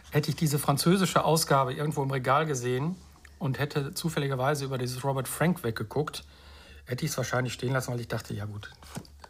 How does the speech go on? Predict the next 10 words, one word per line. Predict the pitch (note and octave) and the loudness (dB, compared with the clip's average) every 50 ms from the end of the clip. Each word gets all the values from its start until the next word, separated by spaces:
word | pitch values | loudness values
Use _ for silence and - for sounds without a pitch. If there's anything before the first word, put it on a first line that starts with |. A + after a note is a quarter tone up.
| - - - - - - - - - - - | -20 -20 -20 -20 -20 -16 -14 -14 -14 -12 -12
französischer | - - C3 B2 - - C#3 D3 D#3 D3 B2+ - C3 B2+ B2 A#2+ A#2+ - - - - - - - - | -2 0 0 0 2 2 2 2 2 2 0 2 2 4 4 2 0 -2 -10 -18 -18 -18 -18 -20 -18
Fotoband | - - - - C3+ B2+ - B2+ A#2+ A#2+ A#2+ B2+ | -14 -10 -2 -2 0 0 0 2 2 2 2 0
über | B2+ - A#2+ | -2 -2 -2
Amerika, | A#2 A2 A2+ A#2 B2 B2+ B2 - A#2 | -2 0 -2 0 -2 -2 0 0 0
was | A2+ A2+ G#2+ - | 0 0 0 0
soll | A#2 A2+ | 0 2
das | A2 A2+ G#2+ | 2 0 0
sein? | - A2 A#2 B2 | 2 2 2 2
Les | B2 A#2 A#2 A2 | 2 0 0 0
Américains | A2+ A2 A#2 A2 A2 A2+ A2+ - - A#2+ B2+ C#3+ | 0 0 0 0 -2 -4 -4 0 2 2 2 2